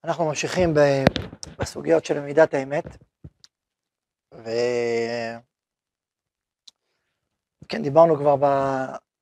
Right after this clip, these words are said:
בשיעורים הראשונים, אה, מה, מה ההגדרה של מידת האמת, המשמעות של מידת האמת. דיברנו שמי שדבק באמת, הוא דבק במציאות,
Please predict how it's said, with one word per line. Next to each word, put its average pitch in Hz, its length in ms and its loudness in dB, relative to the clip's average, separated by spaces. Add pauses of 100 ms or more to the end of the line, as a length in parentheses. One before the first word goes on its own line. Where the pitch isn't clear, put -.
(180)
בשיעורים 143 400 -8
הראשונים, 139 640 -8 (1000)
אה, 120 140 -20
מה, 127 160 -12
מה 131 180 -10
ההגדרה 131 340 -8
של 139 120 -14
מידת 135 260 -8
האמת, 131 380 -6
המשמעות 123 400 -4
של 139 100 -10
מידת 135 220 -4
האמת. 127 400 -6 (1700)
דיברנו 151 360 0
שמי 147 260 -6
שדבק 147 480 0
באמת, 151 320 0
הוא 139 80 -14
דבק 147 160 -2
במציאות, 160 560 -2